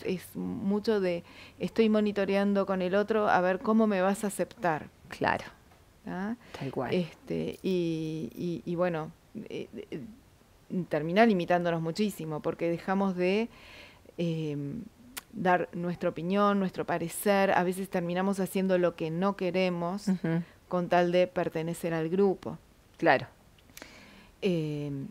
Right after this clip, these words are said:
Speaker 1: bueno, y por el otro lado está la duda de mi capacidad. Si
Speaker 2: Ujú.
Speaker 1: podré llegar a hacer algo, si seré capaz. Desde cosas, eh, básicas hasta cosas como mucho más profundas, ¿no?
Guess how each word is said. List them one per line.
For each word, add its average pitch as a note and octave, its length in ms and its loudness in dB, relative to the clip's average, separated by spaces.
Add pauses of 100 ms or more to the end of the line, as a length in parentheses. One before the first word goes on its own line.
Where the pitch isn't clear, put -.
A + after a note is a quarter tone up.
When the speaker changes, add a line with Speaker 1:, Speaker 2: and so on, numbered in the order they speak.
(160)
Speaker 1:
bueno, F3+ 340 2
y G3+ 120 -2
por F#3+ 200 2
el G3 120 2
otro A#3 180 0
lado A#3+ 320 2
está B3 440 0
la F3 200 2
duda G3+ 300 4
de F3+ 120 2
mi F3 140 -4
capacidad. D3+ 720 -2 (400)
Si E3 120 2
Speaker 2:
Ujú. D3+ 80 0
Speaker 1:
podré E3+ 400 2
llegar F#3 320 0
a F3+ 40 0
hacer E3+ 260 -4
algo, E3+ 540 2
si - 160 -12
seré E3 260 -2
capaz. E3+ 640 2 (560)
Desde G3 460 2
cosas, D4 640 -2
eh, D#3+ 640 -4 (160)
básicas A#3 920 0
hasta F#3 200 -4
cosas G3 280 -6
como E3+ 240 -6
mucho G3+ 340 0
más F#3+ 160 -2
profundas, F3 640 -6
¿no? F3+ 300 -6